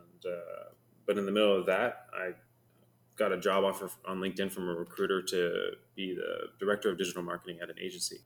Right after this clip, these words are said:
So I dropped out two classes shy of finishing my master's. My dad was really upset.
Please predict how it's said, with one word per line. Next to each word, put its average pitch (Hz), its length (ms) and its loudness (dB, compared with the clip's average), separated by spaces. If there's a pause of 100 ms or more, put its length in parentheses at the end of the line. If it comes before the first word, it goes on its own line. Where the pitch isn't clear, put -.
(100)
So 85 440 -2
I 85 100 -10 (500)
dropped 95 320 -2
out 98 240 2
two 123 120 2
classes 113 380 0
shy 117 240 4
of 117 160 2
finishing 120 320 -4
my 117 100 2
master's. 120 680 0
My 87 120 -10
dad 87 120 -4
was 90 120 -4
really 90 180 -6
upset. 110 540 -2